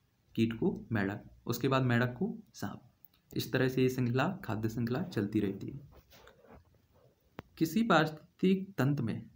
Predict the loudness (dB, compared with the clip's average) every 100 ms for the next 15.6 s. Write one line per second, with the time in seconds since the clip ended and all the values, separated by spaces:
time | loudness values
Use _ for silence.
0 | _ _ _ -4 2 4 4 2 0 2
1 | 4 4 4 4 4 2 2 0 0 0
2 | 0 0 0 2 0 -2 -6 -8 -6 -2
3 | 0 0 -2 -4 -4 -10 -20 _ _ _
4 | _ 0 2 4 4 4 4 4 4 6
5 | 6 6 2 2 0 -2 -4 -4 -4 0
6 | 0 0 -2 -4 -6 -10 _ _ -18 -14
7 | -14 -16 -4 0 2 2 0 2 2 4
8 | 6 4 2 -14 -20 _ -12 -4 0 0
9 | -2 -8 -10 -18 _ _ -20 _ _ _
10 | _ _ _ 2 6 6 6 4 4 4
11 | 6 6 4 4 4 6 6 6 4 4
12 | 4 0 -14 -8 0 2 2 0 0 0
13 | -2 -10 _ _ 0 4 4 4 4 6
14 | 6 4 4 4 4 2 -2 -4 0 0
15 | 0 -2 -4 -4 -6